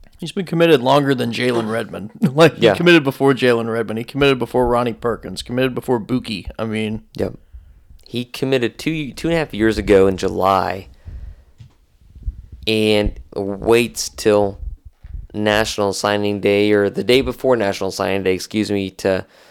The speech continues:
Speaker 2: or the week of National Signing Day, this, this Monday, to tell the coaches, "Yeah, I'm decommitting." He calls the coaches. He didn't do it publicly.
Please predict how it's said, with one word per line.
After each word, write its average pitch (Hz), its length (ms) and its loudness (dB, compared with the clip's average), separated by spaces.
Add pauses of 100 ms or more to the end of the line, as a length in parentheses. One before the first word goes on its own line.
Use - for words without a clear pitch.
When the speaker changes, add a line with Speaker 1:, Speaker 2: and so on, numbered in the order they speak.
(300)
Speaker 2:
or 101 220 2
the 107 120 4
week 131 260 -2
of 127 200 4
National 110 360 -2
Signing 113 400 -2
Day, 98 380 -2 (540)
this, - 360 -6 (120)
this - 380 -6
Monday, 104 500 2
to 98 400 -6
tell 98 200 -4
the 98 80 -6
coaches, 92 360 -6
"Yeah, 98 300 0 (840)
I'm 98 240 -6
decommitting." 98 680 -6
He 101 80 -12
calls 101 300 -6
the 98 80 -8
coaches. - 360 -8
He 95 80 -6
didn't 98 160 -6
do 98 140 -4
it - 80 -6
publicly. - 560 -8